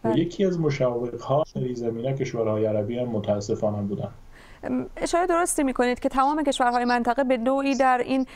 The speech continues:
Speaker 1: اه، گروه شبه نظامی سازی یا ملیشیا سازی نقش داشتن، ولی فرق اونها با ایران شاید آقای سلطوس الان اینجا این باشه که اونها،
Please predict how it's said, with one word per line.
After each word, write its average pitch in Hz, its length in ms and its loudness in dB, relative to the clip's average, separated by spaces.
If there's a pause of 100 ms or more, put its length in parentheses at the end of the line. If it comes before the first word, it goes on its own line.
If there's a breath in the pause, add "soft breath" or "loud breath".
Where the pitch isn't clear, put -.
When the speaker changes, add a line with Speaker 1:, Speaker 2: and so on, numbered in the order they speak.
(160 loud breath)
Speaker 1:
اه، 214 120 2
گروه 233 420 0
شبه 226 300 0
نظامی 220 420 0
سازی 214 320 0
یا 220 120 4
ملیشیا 214 360 -2
سازی 214 340 0
نقش 254 520 0
داشتن، 214 440 0
ولی 320 240 0 (200 loud breath)
فرق 392 380 0
اونها 302 460 0
با 262 180 2
ایران 262 380 0
شاید 277 260 0
آقای 277 180 2
سلطوس 247 400 -2
الان 254 240 2
اینجا 247 240 0
این 254 200 0
باشه 247 260 -2
که 262 120 -2
اونها، 262 380 0